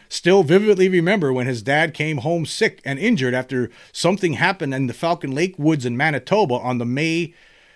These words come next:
long weekend of nineteen sixty-seven. It was something that put his family life into upheaval and remains one of the world's best-known U F O encounters.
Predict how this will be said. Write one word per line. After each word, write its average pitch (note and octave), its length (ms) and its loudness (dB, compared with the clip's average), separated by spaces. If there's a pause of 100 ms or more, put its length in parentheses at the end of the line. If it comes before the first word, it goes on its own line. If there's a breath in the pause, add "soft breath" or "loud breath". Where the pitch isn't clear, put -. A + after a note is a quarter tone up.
(300 soft breath)
long C#3+ 640 -2
weekend D3+ 380 -4
of A2 100 -8
nineteen C#3 400 -6
sixty-seven. D3 800 -6
It A2 60 -6
was A#2+ 200 -4
something F3 320 -4
that C3 240 -4
put F3+ 140 2
his D3+ 280 -2 (380 soft breath)
family F#3 540 0
life C3+ 580 -2
into C#3+ 440 -4
upheaval G3+ 480 -2
and C3 140 -6
remains C#3+ 400 -4
one D3 100 -4
of B2+ 80 -8
the A#2+ 140 -2
world's D#3 420 -2
best-known C#3+ 840 -4
U D3+ 160 0
F C3 140 -6
O F3+ 160 -2
encounters. F#2+ 540 -8